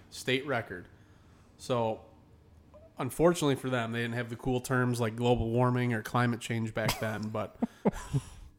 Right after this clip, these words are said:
apparently, so everyone is aware, it used to get hot.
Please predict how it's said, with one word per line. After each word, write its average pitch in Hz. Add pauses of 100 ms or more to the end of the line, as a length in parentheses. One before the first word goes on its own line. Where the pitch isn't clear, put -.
(840)
apparently, 139 (180)
so -
everyone 147
is 139
aware, 143
it 117
used 123
to 147
get 135
hot. 135